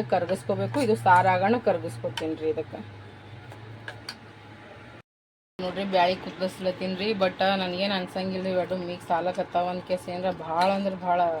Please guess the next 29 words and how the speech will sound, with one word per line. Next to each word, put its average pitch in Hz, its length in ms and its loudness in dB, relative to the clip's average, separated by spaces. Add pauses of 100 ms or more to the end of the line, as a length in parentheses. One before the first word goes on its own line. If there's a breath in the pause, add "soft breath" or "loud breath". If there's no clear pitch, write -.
(880)
ಇದು 175 80 -4 (100)
ಆಗ್ಬಿಟ್ಟಲ್ರಿ, 175 480 -2
ಭಾಳ 175 180 2
ಹೊಲಸಿಗೆ 180 380 -8
ಬಿತ್ರಿ 170 220 -10 (120)
ಮಾತ್ರ. 160 200 -8 (160)
ಯಾಕಂದ್ರೆ 196 500 0 (600)
ಕುಕ್ಕರ್ದಾಗ 214 480 2
ಕುದಿಸಿದೆ 202 360 -2 (280)
ನುಣ್ಣಗೆ 190 380 0
ಬ್ಯಾರೆನೇ 190 340 4
ಆಗ್ತದ್ರಿ. 190 440 -2
ಅದು 190 160 0
ಹಿಡಿದು 175 180 -4 (100)
ಬಿಟ್ಟು, 185 240 -6
ಹಿಡಿದು 180 260 -4
ಬಿಟ್ಟು 180 160 -8 (100)
ಕುದಿಸಿದೆ 180 460 -4
ಬ್ಯಾರೆ 165 280 0
ಆಗ್ತದೆ 160 340 -10
ನೋಡ್ರಿ 170 260 -10
ಫ್ರೆಂಡ್ಸ್. 160 280 -12 (800)
ನೋಡ್ರಿ 196 220 0
ಫ್ರೆಂಡ್ಸ್, 196 300 -2
ಫೈನಲಿ 202 440 0
ಇಟ್ಟು - 280 -6
ಚಂದ 196 240 0
ಸಾಫ್ 180 300 4
ಮಾಡ್ಕೊಂಡ್ಬಿಟ್ಟಿನಿ 185 600 -2